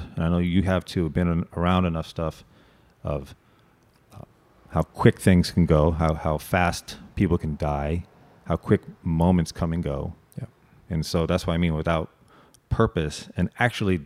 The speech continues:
Speaker 1: doing something on purpose and with full heart,
Speaker 2: Yeah.
Speaker 1: we might lose something that we, we,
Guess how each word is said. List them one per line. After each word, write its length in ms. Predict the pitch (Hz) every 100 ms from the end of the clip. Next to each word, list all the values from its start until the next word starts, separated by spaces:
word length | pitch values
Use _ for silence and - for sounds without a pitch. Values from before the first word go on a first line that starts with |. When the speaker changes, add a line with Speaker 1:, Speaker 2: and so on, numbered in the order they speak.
| -
Speaker 1:
doing 220 | - 101
something 240 | 95 95 90
on 80 | 85
purpose 460 | 80 73 85 - -
and 180 | 98 85
with 180 | 82 -
full 360 | - - 110
heart, 280 | 90 113 87 - _ _ _ _ _ _ _ _ _ _ _ _ _ _ _ _ _ _ -
Speaker 2:
Yeah. 140 | 87 - _ _ _ _ _ _ _ _ _ _ _ -
Speaker 1:
we 120 | 156
might 200 | 175 147
lose 160 | 147 -
something 280 | 98 92
that 200 | 90 87 -
we, 240 | 95 92 -
we, 360 | 92 90 82 85